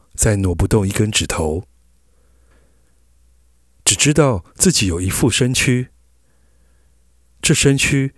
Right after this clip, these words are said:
有轮廓，而轮廓也在意念和黑暗中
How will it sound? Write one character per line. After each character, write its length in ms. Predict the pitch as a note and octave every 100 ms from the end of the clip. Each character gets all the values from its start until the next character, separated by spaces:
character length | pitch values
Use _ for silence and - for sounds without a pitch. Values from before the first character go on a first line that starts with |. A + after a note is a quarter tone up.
| _
有 160 | G2+
轮 200 | E2+ E2
廓， 440 | F#2+ - C#3+ F2 - _ _ _ _ _ _ _ _ _ _ _ _
而 160 | G#2 G2
轮 240 | F#2+ G2
廓 420 | - A2 F#2+ D#2+ _ _ -
也 140 | G2
在 280 | E2 G#2+ G2
意 240 | - C#3 A2
念 320 | A2 G2+ D#2+ -
和 180 | - F#2 F2
黑 260 | A2+ A2
暗 160 | A#2 F2+
中 260 | A2 A2+